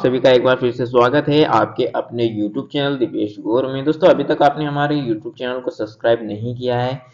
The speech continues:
तो जल्दी से चैनल को सब्सक्राइब करें, बेल आइकन को all पर क्लिक करें ताकि आप सभी को वीडियो की हर एक notification सबसे पहले मिल सके।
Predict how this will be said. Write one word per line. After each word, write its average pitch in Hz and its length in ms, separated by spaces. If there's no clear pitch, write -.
तो 131 60
जल्दी 143 300
से 170 140
चैनल 151 280
को 160 100
सब्सक्राइब 120 640
करें, 127 280
बेल 107 220
आइकन 110 300
को 143 160
all - 120
पर 131 160
क्लिक 120 260
करें 127 220
ताकि 104 260
आप 120 220
सभी 131 260
को 127 320
वीडियो 110 320
की 107 220
हर 127 200
एक 185 120
notification 120 580
सबसे 117 420
पहले 107 380
मिल 104 200
सके। 101 320